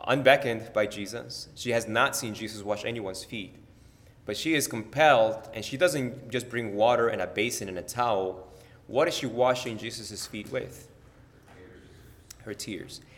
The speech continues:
And that is what helped me understand what Jesus meant to Peter when he said to Peter, "I am washing you right now. You don't understand what I'm doing." But you will.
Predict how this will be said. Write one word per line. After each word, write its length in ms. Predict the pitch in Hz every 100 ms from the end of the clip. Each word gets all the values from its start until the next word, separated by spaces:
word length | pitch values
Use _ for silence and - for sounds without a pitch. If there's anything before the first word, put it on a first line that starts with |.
| - -
And 140 | 117
that 140 | 151 190
is 100 | 147
what 100 | 143
helped 300 | 131 139 139
me 80 |
understand 760 | 123 117 104 - 117 120 104 101
what 140 | 104
Jesus 360 | 104 110 107 98
meant 360 | 101 104 101
to 80 | -
Peter 520 | 107 - 131 95 78 - - - - -
when 120 | 98
he 40 | 101
said 140 | 110
to 100 | 104
Peter, 320 | 101 113 107
"I 120 | 131 156
am 180 | 156
washing 540 | 131 120 131 131 110 95
you 140 | 90
right 200 | 90 87
now. 400 | 95 98 90 82 - - -
You 100 | 120
don't 160 | 120
understand 520 | 104 101 92 - 98 90
what 80 |
I'm 140 | 87 82
doing." 320 | 90 85 80 - - - - - - - - - - - -
But 180 | 92 85
you 80 | 85
will. 460 | 80 87 90 67